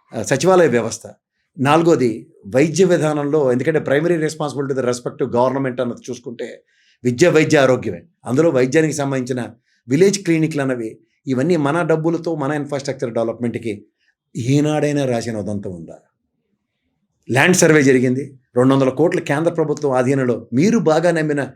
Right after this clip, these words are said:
మూడో కన్ను నరేంద్ర మోడీ ఇచ్చిన దాంతో రెండు వందల కోట్ల రూపాయల ఖర్చు పెట్టిన ల్యాండ్ సర్వే,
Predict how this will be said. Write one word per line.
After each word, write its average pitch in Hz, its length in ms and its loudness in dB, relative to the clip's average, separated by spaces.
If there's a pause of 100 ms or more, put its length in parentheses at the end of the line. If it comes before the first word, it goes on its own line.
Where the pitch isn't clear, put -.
(260)
మూడో 185 260 6
కన్ను 170 300 2
నరేంద్ర 147 380 2
మోడీ 143 240 0
ఇచ్చిన 131 220 -2
దాంతో 123 380 -4 (420)
రెండు 135 240 0
వందల 135 220 0
కోట్ల 135 500 -2
రూపాయల 123 460 -2
ఖర్చు 120 340 -8
పెట్టిన 107 420 -8
ల్యాండ్ 107 500 -4
సర్వే, 104 460 -4